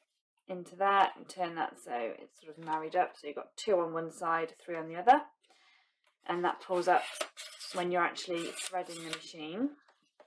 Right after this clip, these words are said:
and using it. And then here you've got two little clips, and that slots into the back of the machine, which again, once I've got the machine out,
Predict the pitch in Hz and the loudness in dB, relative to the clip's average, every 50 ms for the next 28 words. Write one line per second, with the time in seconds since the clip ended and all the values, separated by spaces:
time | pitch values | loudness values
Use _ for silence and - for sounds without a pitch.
0 | _ _ - _ _ _ _ _ _ _ _ _ _ - - 190 180 175 175 170 | _ _ -20 _ _ _ _ _ _ _ _ _ _ -10 -6 -4 -2 -2 -2 -2
1 | 160 151 175 170 170 175 202 220 - - _ _ - 196 196 190 196 196 190 190 | -2 -4 -4 -2 0 2 2 2 0 -6 _ _ 2 2 4 6 8 12 12 12
2 | 190 190 185 - - - - _ _ _ - - 240 233 233 226 220 214 - - | 12 12 8 -2 -8 -16 -20 _ _ _ -2 4 8 8 10 10 10 8 6 2
3 | - _ - - 190 - 185 185 - - - - 185 196 190 190 185 - - - | 0 _ -12 -8 -2 0 0 0 0 0 4 6 8 8 6 4 0 -4 -2 0
4 | 190 - - - - - - 196 190 190 202 - - - - - 208 196 - - | 2 2 0 -2 -14 -14 -12 -8 -2 0 0 0 -2 -4 -4 2 6 6 6 6
5 | - - - 190 190 - - - 196 190 180 - - 175 175 175 175 - - 180 | 2 -6 -14 -14 -12 -12 -4 2 4 4 4 4 -2 -8 -6 -6 -6 -8 -8 -8
6 | 170 165 160 160 160 170 - _ _ _ _ _ _ - - - - - - - | -8 -8 -8 -10 -12 -14 -16 _ _ _ _ _ _ -6 -6 -6 -4 -6 -8 -8
7 | 175 - _ - 185 175 170 165 165 151 156 180 190 180 160 - 185 175 - 185 | -10 -4 _ 6 8 8 8 6 2 2 6 6 8 8 6 2 -6 -2 -2 -2
8 | 185 185 185 190 185 - 208 190 196 226 262 330 359 - - - - | 0 0 -4 -4 -4 -6 -4 0 6 8 8 8 8 6 4 0 -8